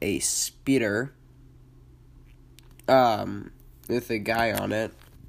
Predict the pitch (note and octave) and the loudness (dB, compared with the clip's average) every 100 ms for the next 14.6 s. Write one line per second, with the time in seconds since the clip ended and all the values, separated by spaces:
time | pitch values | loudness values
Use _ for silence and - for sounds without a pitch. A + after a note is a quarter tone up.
0 | - - - - - - C3 B2+ B2+ A#2 | -20 -20 -20 -20 -12 -2 0 2 2 0
1 | A2 - A2+ A2 G#2 G#2 G2 F#2+ G2+ F#2+ | -4 -2 -2 -2 -2 -2 -2 -4 -6 -8
2 | G2 - - - - - - - - G2+ | -8 -12 -20 -20 -20 -20 -20 -20 -6 -4
3 | F#2+ F#2 A2 - - - - - - - | -4 -4 -4 -6 -10 -20 -20 -20 -20 -20
4 | - - - - - - - - - - | -20 -20 -20 -20 -20 -20 -20 -20 -20 -12
5 | - C#3+ C#3 C3+ B2+ B2+ B2 - - - | 2 2 4 0 0 -2 -2 -2 -10 -6
6 | A#2 A2 A2 - B2+ B2+ C3 A#2+ B2 A#2+ | -2 -2 -2 0 0 2 2 2 -2 0
7 | G#2+ A2 A2+ G#2 A#2+ A#2+ G#2 - A2+ A2+ | -2 0 -2 -2 -2 -2 -4 -4 -2 -2
8 | A2 - A2+ A#2 A2 A#2+ A2+ A2+ A2+ - | -2 -4 -2 -2 -2 -2 -2 -4 -6 -6
9 | - G#2 - A#2+ - A2+ - - B2+ A#2 | -6 -6 -2 -2 0 -2 -2 0 0 0
10 | B2+ B2 - - - - - - - - | -2 -2 -10 -20 -20 -20 -20 -20 -20 -20
11 | - - - - - - B2 A#2+ A#2 A#2 | -20 -20 -20 -16 -12 0 4 4 2 -2
12 | A2+ - - - - - - - - - | -6 -10 -10 -12 -20 -20 -20 -20 -20 -10
13 | - C3 B2+ - B2 B2+ A2+ - A#2+ A2 | 0 2 0 0 0 0 -2 -2 -4 0
14 | B2 A2 A2+ A#2 A#2 | 2 2 2 -2 -6